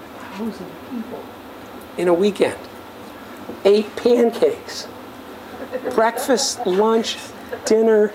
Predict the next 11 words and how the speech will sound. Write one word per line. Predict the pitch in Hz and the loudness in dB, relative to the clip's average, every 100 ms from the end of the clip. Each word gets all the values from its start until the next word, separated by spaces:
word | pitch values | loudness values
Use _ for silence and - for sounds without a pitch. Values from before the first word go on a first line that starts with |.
| - - - - - - | -6 -16 0 2 2 2
It's | - - | 2 4
open | 262 254 180 | 4 4 2
twenty-four | - 185 180 208 | 2 2 4 6
hours, | 180 135 160 | 6 4 2
so | - | 2
you | 196 | 0
can | 196 220 | 2 2
understand | 185 165 - 151 139 | 2 -2 2 2 4
why | 135 | 0
they | 135 | -2
can. | 123 | -6